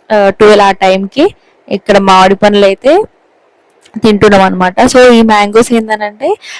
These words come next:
ముందు రోజు మా కన్నయ్య బర్త్‌డే రోజు మా బాబాయ్ వచ్చిన ఉండే అనమాట. మేము వచ్చినామని చెప్పేసి మా బాబాయ్ ఫుల్ తీసుకొని వచ్చేసిండు. ఇవి ఏంటంటే మా తాత పెట్టిన చెట్టు అన్-,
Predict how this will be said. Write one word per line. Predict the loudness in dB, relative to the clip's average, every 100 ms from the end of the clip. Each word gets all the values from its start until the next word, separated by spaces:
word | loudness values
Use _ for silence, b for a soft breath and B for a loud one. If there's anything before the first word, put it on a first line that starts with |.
| B
ముందు | 0 2
రోజు | 2 2
మా | 0
కన్నయ్య | 0 -2 0 0
బర్త్‌డే | 2 2 2
రోజు | 2 2 0
మా | 0
బాబాయ్ | 2 2 2 2
వచ్చిన | 2 -2 -8
ఉండే | -6 -4
అనమాట. | -6 -6 -4 -2 -4 -8 b _
మేము | -2 0
వచ్చినామని | 0 0 0 0 0 -2
చెప్పేసి | 0 -2 0
మా | 0
బాబాయ్ | 2 2 2 2
ఫుల్ | 0 -6 -4 0 2 0 -4 b b -4
తీసుకొని | -2 -2 -2 0
వచ్చేసిండు. | 2 2 0 -2 0 2 0 -2 B B B 0
ఇవి | 2 2
ఏంటంటే | 2 2 0
మా | -2 0 2 2 0
తాత | 0 0 2 0 2
పెట్టిన | 0 0 -4 0 0 0 -2
చెట్టు | -4 _ -2
అన్-, | -2